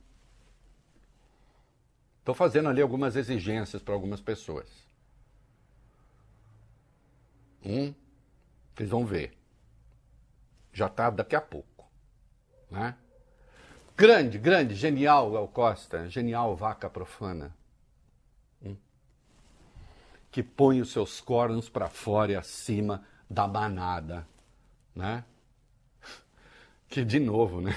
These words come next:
<laughs> Essa expressão manada no Brasil hoje, né? Olha só, tem um significado especialíssimo, não é mesmo?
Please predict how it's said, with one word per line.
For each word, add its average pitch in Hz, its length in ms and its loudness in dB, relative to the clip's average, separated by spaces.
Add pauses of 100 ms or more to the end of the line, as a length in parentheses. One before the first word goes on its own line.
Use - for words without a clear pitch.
<laughs> - 60 -20
Essa - 280 -2
expressão 107 520 -4
manada 104 580 0
no 98 100 -4
Brasil 98 520 -2
hoje, 110 600 2 (680)
né? 117 320 -2
Olha 131 300 8
só, 92 420 -2 (840)
tem 143 160 8
um 120 420 6 (220)
significado 123 800 4
especialíssimo, 90 1300 0 (100)
não 135 120 2
é 135 60 8
mesmo? 98 500 2